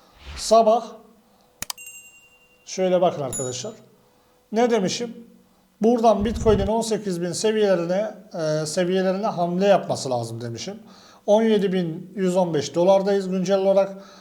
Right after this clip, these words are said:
Ayın onuncu gününe kadar bakalım nasıl bir seyir olacak. Yarın grafik atacağım demişim. Ve ertesi gün kırılım gelmiş. E, on sekiz bin dolara ilerleyecek demişim. Zaten yarına kadar belli olacak demiştik. Mesela deneme yapmak isteyenler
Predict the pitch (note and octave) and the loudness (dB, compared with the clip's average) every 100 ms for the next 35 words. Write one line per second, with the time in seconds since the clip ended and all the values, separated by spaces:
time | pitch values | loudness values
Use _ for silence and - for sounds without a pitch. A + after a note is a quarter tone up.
0 | - - F#3 A3+ A3+ G#3 G3+ G#3 A3+ G#3+ | -6 2 4 4 0 -2 -2 -2 -4 -4
1 | G3+ F#3 F3+ E3 D3 E3+ E3+ G3+ G3+ F#3 | -2 0 0 0 0 0 0 0 0 -2
2 | G3+ A#3 A#3 G3 F3+ - F3+ F#3 F#3 E3 | -2 -2 -4 -4 -4 -2 0 2 2 0
3 | A3 A3+ F#3 F3+ E3+ F3 E3 E3+ - C#3 | -2 0 2 2 0 -2 -2 -4 -4 -4
4 | B2+ B2 A#2+ A3 A3+ - - - - G3 | -4 -4 -8 -8 -12 -16 -20 -8 4 6
5 | G3+ G3 F#3+ G#3+ A#3 G#3 F#3+ F#3+ F3+ C#3 | 6 2 -4 -4 -6 -2 0 2 0 0
6 | A#2 A2 - - - - - _ - D#3 | -2 -6 -12 -18 -20 -20 -20 _ -4 0
7 | D#3 D#3 G3+ G#3+ A3 A3+ A3 G3 G3 F#3+ | 2 0 2 0 2 -2 -2 -4 -2 0
8 | F#3 F#3 F3 E3+ D#3 C#3+ C3+ C3 C#3 B2+ | 4 4 4 2 0 0 -4 -4 -6 -4
9 | G3 A3 - - - - D3+ G3+ A3 A3 | -6 -10 -16 -20 -20 -2 4 4 4 0
10 | F3+ G3+ G#3+ G#3+ F#3 E3+ C#3 C#3+ F3 F#3+ | 2 4 4 2 -2 -2 0 0 0 2
11 | G3+ G3+ G#3 G#3 G#3 F#3+ A3 - G3+ G3+ | 2 2 0 -4 -6 -6 -8 -6 -4 0
12 | G3+ F3 E3+ F3 F#3+ F#3 F#3+ E3+ E3 - | 2 2 2 0 2 0 -2 -4 -6 -6
13 | D#3+ C#3+ C#3 | -4 -2 -2